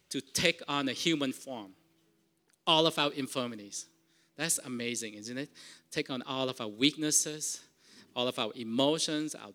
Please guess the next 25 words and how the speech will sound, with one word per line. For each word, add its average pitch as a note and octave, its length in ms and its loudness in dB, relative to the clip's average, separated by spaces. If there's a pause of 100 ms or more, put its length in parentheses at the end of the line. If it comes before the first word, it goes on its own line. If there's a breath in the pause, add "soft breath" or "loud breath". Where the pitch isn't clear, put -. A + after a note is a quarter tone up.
doubts, C#3+ 400 0
our A2 140 -8
fears, D#3 640 2
our, A2 260 -14
our, A2+ 120 -12 (260 loud breath)
our C3+ 80 0
ridiculous C#3+ 760 4
thoughts, - 640 0
right? C#3+ 240 2 (260)
Sometimes D#3+ 400 -2
we D#3+ 80 2
may D3+ 140 4
think D#3+ 180 -2
that D3 140 -2
people E3 240 2
are C#3 160 4
against D3 340 4
us, F3+ 300 0 (360 loud breath)
like, B2 240 -4 (400 soft breath)
so-and-so F3 500 2
is D3 140 4
out D#3+ 220 2
to - 60 -6
get D#3+ 260 4
us, - 400 2